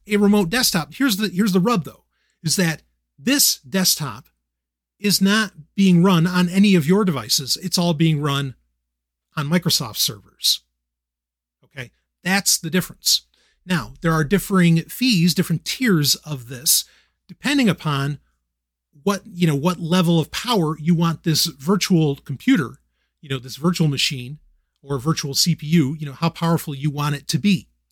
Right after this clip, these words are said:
Okay. Um, we'll get into some of the pricing here. I think one of the, uh, there, there's a low end configuration of, you get one C P U. Okay. So you get, like, one core, two gig of ram,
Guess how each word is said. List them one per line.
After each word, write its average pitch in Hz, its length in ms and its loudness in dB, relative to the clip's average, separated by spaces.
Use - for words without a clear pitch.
Okay. 135 260 -6
Um, 165 380 0
we'll 180 140 -2
get 233 160 2
into 185 180 4
some 202 200 2
of - 20 2
the 180 80 2
pricing 180 400 2
here. 170 320 2
I 165 100 0
think 208 260 0
one 196 280 0
of 175 120 4
the, 165 420 4
uh, 135 380 -4
there, 170 100 0
there's 151 260 2
a 165 60 2
low 233 380 4
end 220 320 4
configuration 175 840 4
of, 147 380 -6
you 160 120 0
get 151 200 0
one 185 380 2
C 185 220 4
P 156 140 -10
U. 117 240 -16
Okay. 139 180 -8
So 151 120 -2
you 131 120 0
get, 139 120 -2
like, 120 220 -8
one 156 260 4
core, 135 320 -4
two 262 160 4
gig 226 200 2
of 180 100 2
ram, 143 380 -2